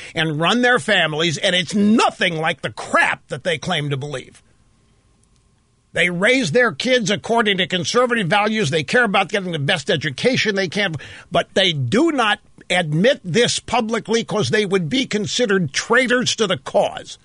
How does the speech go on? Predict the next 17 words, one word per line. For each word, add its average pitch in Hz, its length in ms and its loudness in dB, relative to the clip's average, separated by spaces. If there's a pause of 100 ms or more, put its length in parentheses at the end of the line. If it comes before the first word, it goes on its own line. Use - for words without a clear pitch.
(840)
They 247 180 4
don't 269 420 2
send 220 240 2
their 208 140 2
kids 180 360 -2
to 190 100 -6
Planned 185 420 -4
Parenthood. 160 580 -2 (380)
They 226 180 2
try 269 380 2
to 247 120 -2
keep 214 280 -6
their 202 140 0
kids 214 280 -2
from 262 260 -4
getting 220 340 0
pregnant. - 500 -8